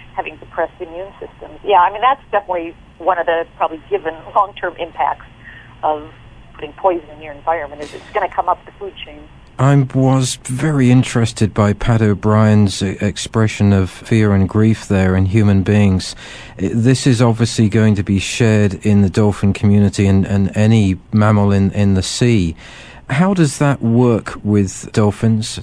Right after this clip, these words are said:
Speaker 2: Doctor Herzing? Can they be very, very badly affected to the point where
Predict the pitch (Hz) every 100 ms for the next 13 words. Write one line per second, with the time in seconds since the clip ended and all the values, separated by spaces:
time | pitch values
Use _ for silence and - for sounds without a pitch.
0 | - 117 113 113 120 120 127 117 80 113
1 | 139 135 135 127 127 117 123 117 101 113
2 | 117 110 104 113 113 104 107 107 104 104
3 | 104 - 113 - 101 - 101 101 - 110
4 | 101 101 104 101 101